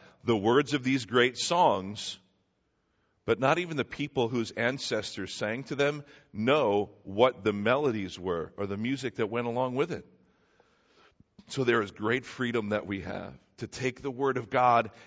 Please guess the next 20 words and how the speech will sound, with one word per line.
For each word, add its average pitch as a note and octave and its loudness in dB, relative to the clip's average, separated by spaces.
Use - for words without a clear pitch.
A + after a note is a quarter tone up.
and A2+ -2
use D3 -4
it D#3+ 0
as C3+ 2
an C3+ -2
expression B2 -4
through C3+ 0
music D3+ 2
or A#2+ 2
maybe D#3+ -2
just G3+ -4
reading A2+ -4
it E2 -8
like F#2+ -2
I G2 0
did G2+ -4
a G#2 -6
few A2 -10
minutes F2 -10
ago, D2+ -16